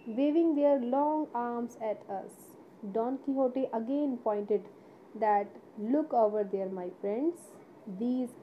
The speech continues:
are the giants. They are standing. They are waving their long arms at us." At this, Sancho Panza got confused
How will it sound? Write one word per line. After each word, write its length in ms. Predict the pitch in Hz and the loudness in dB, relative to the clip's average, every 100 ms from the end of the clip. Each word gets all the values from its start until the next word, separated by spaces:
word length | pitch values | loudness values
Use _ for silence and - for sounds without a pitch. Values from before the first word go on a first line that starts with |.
| 202 | 0
are 260 | 185 185 185 185 | 2 2 0 -2
the 100 | 180 180 190 | -4 -6 -2
giants. 520 | 226 233 190 185 - - - | -2 0 -4 -6 -12 -20 -6
They 140 | 196 190 - 185 | -4 -4 -2 0
are 180 | 180 175 | 0 -2
standing. 560 | - 233 247 240 226 180 170 - 190 | -6 -2 -2 0 -2 -2 -6 -8 -4
They 140 | 185 - 190 | -4 -2 -2
are 320 | 185 220 294 370 - - - - - - - - 196 | 0 0 0 -4 -12 -20 -20 -20 -20 -20 -18 -10 -2
waving 400 | 262 269 285 269 | 0 2 2 2
their 260 | 226 226 214 196 220 | 4 4 2 2 4
long 260 | 254 262 240 202 | 4 2 0 0
arms 300 | 190 185 185 190 | 0 -4 -6 -10
at 120 | 190 185 | -10 -16
us." 320 | - - - - - - - - - - - - - 196 | -16 -20 -20 -20 -20 -20 -20 -20 -20 -20 -20 -20 0 2
At 160 | 185 185 | 2 0
this, 220 | 208 330 - - - - - - - - - - - - - - - | -2 -2 -6 -20 -20 -20 -20 -20 -20 -20 -20 -20 -20 -20 -20 -14 0
Sancho 340 | 262 294 320 285 | 0 2 -4 -2
Panza 340 | 233 214 220 214 | -2 0 -2 -2
got 180 | 190 190 190 | -4 -6 -6
confused 680 | 185 - 269 247 226 - | -6 -6 -6 -6 -10 -20